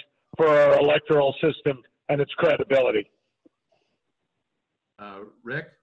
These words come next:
Speaker 2: um, since, uh, you have the tag of, uh, being the, uh, person closest to Republican campaigns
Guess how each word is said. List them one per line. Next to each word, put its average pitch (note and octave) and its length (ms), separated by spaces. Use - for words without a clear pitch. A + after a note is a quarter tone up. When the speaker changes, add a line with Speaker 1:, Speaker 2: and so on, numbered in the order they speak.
Speaker 2:
um, G#2 380
since, G#2 340
uh, G2+ 260
you A#2 160
have A2 180
the G#2 80
tag A2+ 460
of, G2+ 120
uh, G2+ 240
being A2+ 380
the, G#2 400
uh, F#2+ 180
person C3+ 340
closest B2+ 560
to C3+ 80
Republican A2+ 720
campaigns B2 480